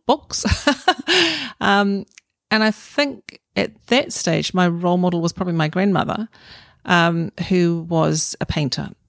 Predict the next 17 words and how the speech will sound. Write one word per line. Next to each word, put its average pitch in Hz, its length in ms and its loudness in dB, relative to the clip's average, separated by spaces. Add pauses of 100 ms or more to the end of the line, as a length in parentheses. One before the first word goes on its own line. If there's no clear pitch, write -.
(440)
And 151 380 2
she 156 300 0
was 151 160 0
also 143 420 -2
a - 80 -4
music 151 400 0
teacher - 440 0
and 156 180 2
a 170 60 -2
musician 147 800 0
and 156 320 -2
played 170 260 -2
the - 80 -8
organ 156 300 0
at - 120 -4
the, 151 140 -6 (100)
the 156 220 0